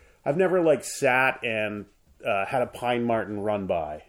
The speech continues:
It just has never happened to me before, but I do see their tracks. Um, so, you know, to understand the landscape you're living on, to determine the critters that are living there, and if you're actively engaged in hunting or trapping,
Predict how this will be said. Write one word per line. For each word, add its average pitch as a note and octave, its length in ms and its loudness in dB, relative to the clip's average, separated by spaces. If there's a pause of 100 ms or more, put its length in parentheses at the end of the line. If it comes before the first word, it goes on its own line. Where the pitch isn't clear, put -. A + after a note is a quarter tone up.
(120)
It A#2+ 100 -14
just - 320 -8
has C3+ 180 -4
never A#2+ 220 2
happened G2+ 340 -2
to F#2+ 40 -6
me F#2 140 -8
before, G#2+ 420 -2
but G2 140 2
I A#2 100 4
do C3 180 -6
see B2+ 200 -8
their A2 140 -2
tracks. F2+ 640 -6 (520)
Um, F2+ 360 -12
so, B2 420 2 (220)
you D#3 80 0
know, D3+ 100 4
to D#3 160 0
understand F3+ 480 4
the C#3+ 60 6
landscape C3+ 640 0
you're A#2 160 -2
living B2+ 320 0
on, D3+ 360 0 (400)
to B2+ 120 0
determine C3 800 0
the G#2+ 160 -2
critters C#3 400 0
that A#2+ 100 2
are A2 80 0
living C3+ 300 0
there, E3 240 2
and A#2 200 -2
if A2+ 160 -6
you're C3 520 0
actively B2 460 -2
engaged A2+ 640 -4
in G#2 280 -8
hunting A2+ 540 -4
or F#2+ 180 -6
trapping, F#2 680 -6